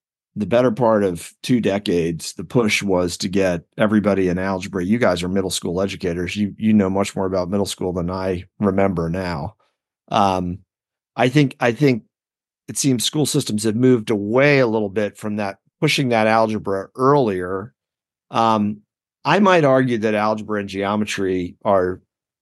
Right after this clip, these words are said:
are necessary. Um,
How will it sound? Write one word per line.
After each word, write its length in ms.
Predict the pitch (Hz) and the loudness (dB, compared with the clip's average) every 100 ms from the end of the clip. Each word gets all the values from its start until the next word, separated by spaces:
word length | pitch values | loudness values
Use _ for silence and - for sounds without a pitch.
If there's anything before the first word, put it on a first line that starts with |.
| - | 0
are 160 | 110 | 2
necessary. 1040 | 110 123 127 - - 110 98 98 95 98 - _ _ _ _ _ | 2 2 0 -4 -2 0 0 0 -2 -6 -10 _ _ _ _ _
Um, 520 | - 110 104 101 95 | -2 2 2 2 -4